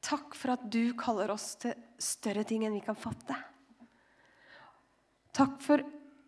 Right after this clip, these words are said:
at du kaller oss det aller største, nemlig det å være i, sammen med deg, leve med deg, og ha en nær relasjon til deg, ikke bare sånn på, holdt på å si, jobbnivå,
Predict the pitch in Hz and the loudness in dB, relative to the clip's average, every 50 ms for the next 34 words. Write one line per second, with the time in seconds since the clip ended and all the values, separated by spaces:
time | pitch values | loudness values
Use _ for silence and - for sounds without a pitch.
0 | _ _ _ _ _ _ _ _ _ _ - - - - 285 285 - - - 294 | _ _ _ _ _ _ _ _ _ _ -4 -2 0 0 -2 -2 -2 0 2 2
1 | 254 226 214 214 226 226 - - - - - 220 220 233 240 226 240 240 214 - | 2 2 2 0 0 0 -2 -2 -2 0 0 0 2 0 0 0 -2 -2 -2 -4
2 | - - 240 240 220 226 - 240 240 226 220 220 214 220 220 220 214 220 208 196 | -4 -4 -4 -4 -4 -4 -4 -2 0 0 2 2 4 4 4 4 6 4 4 4
3 | 180 180 208 - 240 220 220 220 - - - - - - - - 196 185 185 180 | 2 0 -2 -2 -2 -2 -2 -4 -6 -8 -10 -8 -6 -4 -2 -2 -2 0 0 -2
4 | 185 202 220 254 262 247 247 247 - - - - _ _ _ _ _ _ _ - | -2 -2 -2 -4 -4 -4 -6 -8 -10 -14 -18 -20 _ _ _ _ _ _ _ 0
5 | 233 240 254 247 214 196 180 190 202 208 202 202 208 220 233 254 240 - - - | 4 8 8 8 8 6 4 2 0 0 0 2 2 4 2 2 0 -4 -10 -16
6 | - - - _ _ _ _ _ _ _ _ _ _ _ _ - - - - - | -20 -20 -20 _ _ _ _ _ _ _ _ _ _ _ _ -14 -8 -6 -4 -4
7 | - - - - 220 214 214 226 240 247 240 - - - - - - - - - | -4 -6 -2 2 4 6 6 6 6 4 2 -4 -8 -14 -20 -20 -20 -20 -20 -20
8 | _ _ _ _ _ _ _ _ _ _ _ _ _ - 233 226 226 214 208 190 | _ _ _ _ _ _ _ _ _ _ _ _ _ -2 0 0 2 2 2 0
9 | 196 214 233 247 254 262 254 254 254 254 262 254 - 240 233 220 214 247 262 269 | 2 2 4 4 4 4 4 2 2 2 2 2 2 0 0 2 2 4 6 6
10 | 269 254 - - - 254 240 247 233 226 233 226 240 233 233 233 233 233 240 233 | 6 4 2 0 0 2 6 6 6 6 6 4 4 4 4 4 2 2 0 -2
11 | 226 - 233 - - _ _ _ _ _ _ _ _ _ _ _ _ _ _ _ | -2 -6 -10 -16 -20 _ _ _ _ _ _ _ _ _ _ _ _ _ _ _
12 | _ _ _ _ _ _ _ - - - - 233 233 226 226 226 214 214 220 208 | _ _ _ _ _ _ _ -20 -8 -2 0 2 4 6 6 4 4 2 0 -2
13 | 226 214 - - 226 220 208 220 208 202 196 196 190 - 202 202 220 226 220 226 | -4 -4 -2 0 0 0 0 0 0 -2 -2 -6 -8 -6 -2 0 2 2 4 2
14 | 240 | 2